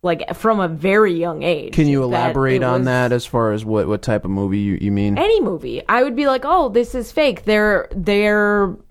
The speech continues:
Speaker 1: you know, acting." I knew it wasn't, like, reality because
Speaker 2: Okay.
Speaker 1: I think reality T V and all of that didn't exist, you know? So we didn't, we were all like, "Oh, like, I know this is not, like, a real thing that's happening."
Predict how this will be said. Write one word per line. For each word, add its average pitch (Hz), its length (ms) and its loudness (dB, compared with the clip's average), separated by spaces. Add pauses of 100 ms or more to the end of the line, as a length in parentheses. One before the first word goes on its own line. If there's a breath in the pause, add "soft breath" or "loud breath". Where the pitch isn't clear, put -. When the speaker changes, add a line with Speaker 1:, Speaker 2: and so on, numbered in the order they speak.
(340)
Speaker 1:
you 220 160 0
know, 185 320 0
acting." 180 680 -2
I 180 160 -2
knew 226 240 2
it 220 140 0
wasn't, 180 440 -2
like, 165 200 -2
reality 170 560 0
because 180 720 0
Speaker 2:
Okay. 110 360 -2
Speaker 1:
I 233 140 2
think 277 300 -8
reality 240 540 0
T 233 200 -4
V 247 320 0
and 226 100 -2
all 226 220 0
of 214 80 -2
that 226 220 0
didn't 240 240 0
exist, 220 880 -2
you 220 160 0
know? 208 240 0
So 214 260 -2
we 214 240 0
didn't, 233 500 0 (400 soft breath)
we 233 280 2
were 254 160 6
all 233 160 4
like, 214 240 0
"Oh, 185 320 2
like, 180 240 -2
I 165 100 0
know 190 300 0
this 180 240 -4
is 160 120 -6
not, 165 300 -2
like, 165 140 -8
a 160 100 -4
real 156 600 -2
thing 156 300 -6
that's 151 200 -10
happening." 151 600 -8